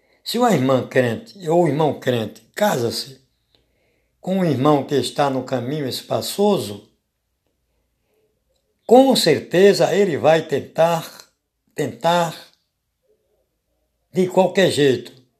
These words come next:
trazer o irmão ou a irmã para o caminho espaçoso, usando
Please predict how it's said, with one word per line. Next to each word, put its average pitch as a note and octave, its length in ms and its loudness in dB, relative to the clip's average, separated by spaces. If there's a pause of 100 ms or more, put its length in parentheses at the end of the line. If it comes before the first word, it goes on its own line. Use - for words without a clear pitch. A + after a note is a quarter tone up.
(460)
trazer B2+ 580 0
o F3+ 160 -2
irmão A#2 440 -4
ou F3 220 4
a C#3+ 120 6
irmã A#2+ 600 -6 (960)
para F3 220 2
o F3+ 60 -4
caminho F#3+ 840 -2
espaçoso, A#2+ 1120 -4 (1080)
usando D#3 920 0